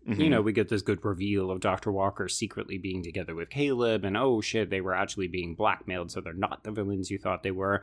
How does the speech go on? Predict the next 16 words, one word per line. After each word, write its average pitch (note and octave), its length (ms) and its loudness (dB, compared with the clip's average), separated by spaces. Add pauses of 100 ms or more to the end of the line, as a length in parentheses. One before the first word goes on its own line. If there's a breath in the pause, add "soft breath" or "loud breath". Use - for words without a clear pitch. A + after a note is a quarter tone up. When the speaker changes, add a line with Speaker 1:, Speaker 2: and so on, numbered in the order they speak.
(540 loud breath)
Speaker 1:
For C3 140 2
me, D3+ 720 4
I B2+ 140 6
sort C#3+ 220 2
of C#3 60 0
set - 300 0
that A#2 160 2
aside B2 1080 0
at C3 200 2
one C#3 200 2
point D#3 400 -2 (340 loud breath)
because C3 220 2
I C3 180 4 (140)
actually D#3 380 2
find A2 480 0
Jeremy's F#2+ 960 -2